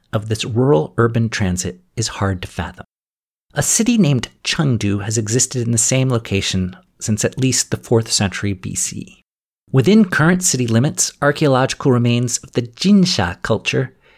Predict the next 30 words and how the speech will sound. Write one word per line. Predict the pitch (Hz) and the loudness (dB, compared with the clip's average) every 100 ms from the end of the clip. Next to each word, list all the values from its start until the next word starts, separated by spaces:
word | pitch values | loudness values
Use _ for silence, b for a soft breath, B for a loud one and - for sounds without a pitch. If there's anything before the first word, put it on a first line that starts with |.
| b b - | b b -2
date | 120 - | -2 -2
back | 120 117 | -4 -4
to | - | -8
twelve | - - 190 156 | -6 -2 0 0
hundred | 98 90 - - | -2 -6 -8 -12
B | - | -14
C. | - - 73 - _ _ _ _ _ _ | -12 -14 -16 -20 _ _ _ _ _ _
The | 143 | 0
road | 135 220 240 | 4 6 6
north | 156 180 123 - - B B - | 4 4 2 -2 -10 B B -10
from | - 113 | -8 -6
Chun's | - - 143 135 - | -4 -2 0 0 0
Mapo | 131 117 135 120 | -2 -2 -4 0
Tofu | 120 113 - 117 - | 0 -2 -2 -2 -4
is | - 117 | -6 -4
invested | 123 117 135 117 139 135 | -2 0 0 -2 -6 -8
with | 139 - | -8 -4
enormous | 170 175 180 196 190 127 - - - | -2 0 2 4 4 2 0 -6 -6
historical | 104 - - 131 131 127 123 113 - | -4 -6 -2 0 0 -2 -6 -6 -4
and | 113 110 | -2 0
logistical | 107 - - - - 110 | -2 -4 -6 -8 -10 -8
significance. | - 117 98 - - - - - - _ _ _ _ _ _ _ _ - | -8 -8 -12 -12 -16 -14 -12 -12 -16 _ _ _ _ _ _ _ _ -8
It | 123 | -2
is, | 151 165 190 180 - | 2 4 2 -2 -4
in | 120 107 | -2 -2
fact, | - 98 - - - _ _ _ _ | -2 -4 -6 -14 -16 _ _ _ _
the | 120 | -4
road | 107 123 139 147 160 - - | 0 4 4 4 -2 -8 -8
to | 127 | -6
Shu, | - - 147 117 - | -4 -4 -4 -4 -6